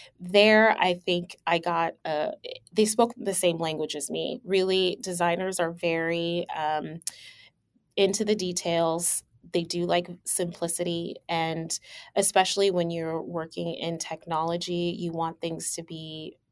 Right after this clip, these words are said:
uh, my V P would say, simple, lovable, and complete. So you know exactly what button to click, you love going on there, and you have a complete experience once you've finished.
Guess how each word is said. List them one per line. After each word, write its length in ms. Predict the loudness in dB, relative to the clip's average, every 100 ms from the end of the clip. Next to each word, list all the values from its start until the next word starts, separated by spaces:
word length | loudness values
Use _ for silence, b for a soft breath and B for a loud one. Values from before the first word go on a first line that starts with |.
| _ _ -6
uh, 240 | -2 -2 -4 -10
my 400 | -4 0 0 -2 -6
V 120 | -10
P 220 | -8 -6
would 140 | -6 -4
say, 220 | -6 -2
simple, 480 | 0 0 0 -2 2
lovable, 460 | 0 -2 -4 -6
and 120 | -6
complete. 540 | -12 -18 -12 -10 -10 -8 -6
So 360 | -2 -2 -4 B B B -6
you 240 | -4 -4
know 220 | -2 2 4
exactly 440 | 4 0 2 0
what 240 | 2 0
button 280 | 0 -2 -2
to 80 | -6
click, 480 | -4 -4 -4 -8 -20 b b b
you 540 | -10 -6 -6 -6 -8 -10 2
love 360 | 6 8 6
going 260 | 0 0 0
on 260 | -2 -2 0
there, 440 | -2 -2 -2 -4
and 320 | -6 -4 -4 -4
you 80 | -8
have 240 | -4 -4
a 60 | -4
complete 440 | -10 -16 -8 -8 -6
experience 760 | -10 -8 -6 -4 -4 -4 -6
once 520 | -6 -8 -4 -4 -6 -12
you've 280 | -12 -12 -10
finished. 600 | -8 -8 -6 -6 -8